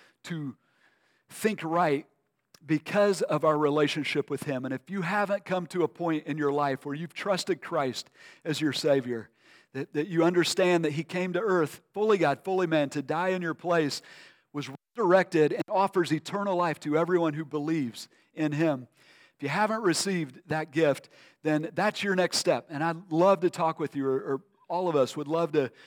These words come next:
to help you, um, take that step. But as brothers and sisters, he says, "Okay,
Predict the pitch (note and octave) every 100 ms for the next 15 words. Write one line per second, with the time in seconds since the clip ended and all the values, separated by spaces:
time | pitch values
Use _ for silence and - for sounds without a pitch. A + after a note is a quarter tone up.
0 | - _ _ - C3+ D#3+ E3+ F3 D#3+ D3+
1 | D3+ _ - C#3+ C3+ _ - - G#3+ F3+
2 | D#3 F3 - - E3 D3+ B2 _ _ _
3 | _ - - - F#3 G#3 - - D#3+ C#3+
4 | F#3 A#3 B3+ G3+ A3 - G#3+ - G3 -
5 | - F#3 F3 F#3+ F#3